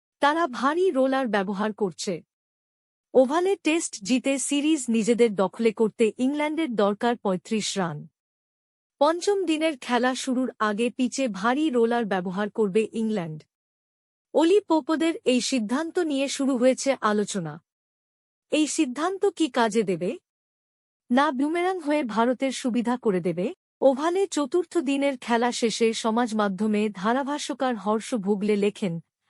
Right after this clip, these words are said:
"আমি খুশি হয়েছি যে আমার মতো অনেকেই প্রশ্ন তুলছেন, কেন সময়ের মধ্যে খেলা শুরু করা গেল না? তাহলে দুর্দান্ত একটা টেস্টের শেষটা দেখতে পেতাম।" খেলা পঞ্চম দিন শেষ হবে।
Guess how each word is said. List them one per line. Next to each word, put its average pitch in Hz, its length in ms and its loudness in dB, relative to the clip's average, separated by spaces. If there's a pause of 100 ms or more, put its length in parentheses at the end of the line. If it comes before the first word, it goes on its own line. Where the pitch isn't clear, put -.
(140)
"আমি 294 240 2
খুশি 330 380 0
হয়েছি 294 440 -2
যে 233 200 4
আমার 233 280 2
মতো 254 340 0
অনেকেই 269 440 0
প্রশ্ন 254 420 0
তুলছেন, 220 520 -2 (240)
কেন 320 240 0
সময়ের 285 420 -2
মধ্যে 233 340 0
খেলা 233 340 -2
শুরু 233 260 -2
করা 190 260 0
গেল 175 220 -2
না? 165 300 -6 (840)
তাহলে 349 400 2
দুর্দান্ত 277 580 0
একটা 302 320 0
টেস্টের 269 460 -2
শেষটা 262 480 0
দেখতে 208 340 0
পেতাম।" 160 480 -2 (920)
খেলা 320 300 2
পঞ্চম 302 540 0
দিন 285 220 0
শেষ 247 400 0
হবে। 175 280 -2